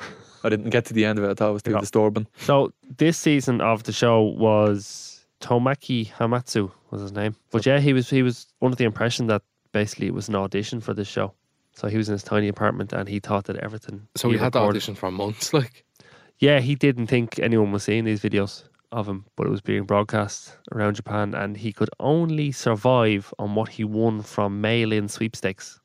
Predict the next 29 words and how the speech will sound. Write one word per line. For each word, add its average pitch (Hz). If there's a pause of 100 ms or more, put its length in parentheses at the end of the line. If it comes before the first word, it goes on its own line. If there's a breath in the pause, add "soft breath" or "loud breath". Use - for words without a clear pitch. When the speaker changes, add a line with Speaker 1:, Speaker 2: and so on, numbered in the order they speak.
(100)
Speaker 2:
competitions. 104
Speaker 1:
Yeah, 127
yeah, 135
yeah, 131
yeah, 127
yeah. 113
Speaker 2:
Magazine 113
sweepstakes. -
Speaker 1:
So 127
he 120
had 139
magazines. 131
He 113
had, 143
like, 135
a 127
magazine 123
shelf, 107
and 107
he 104
was, 104
like, 107
cutting 127
out 113
all 110
the 104
mail-in 110
competitions 113
and, 98